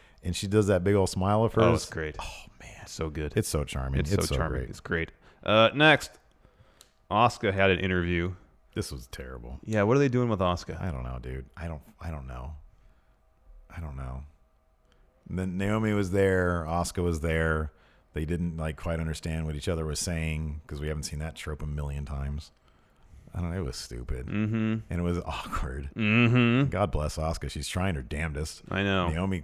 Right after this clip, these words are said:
Speaker 1: looked like she was, like, not enjoying the situation. It was just, dude, come on. It's, it's, that's true. It was trash. It was overwriting.
Speaker 2: It was.
Speaker 1: Don't do that. Keep it simple.
Speaker 2: Yes.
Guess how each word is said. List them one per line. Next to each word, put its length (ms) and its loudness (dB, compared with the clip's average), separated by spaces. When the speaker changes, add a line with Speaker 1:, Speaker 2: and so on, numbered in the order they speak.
Speaker 1:
looked 220 -6
like 140 -4
she 160 -6
was, 200 -6
like, 220 -4
not 340 -6
enjoying 520 -2
the 80 -2
situation. 760 -2
It 80 4
was 160 0
just, 160 -6
dude, 280 -4
come 260 -6
on. 60 -10
It's, 360 -10
it's, 300 -8
that's 320 -12
true. 160 -10
It 60 -4
was 100 -2
trash. 460 4
It 40 2
was 100 2
overwriting. 680 4
Speaker 2:
It 100 0
was. 300 6
Speaker 1:
Don't 200 0
do 160 2
that. 240 6
Keep 160 -6
it 100 -6
simple. 460 0
Speaker 2:
Yes. 340 4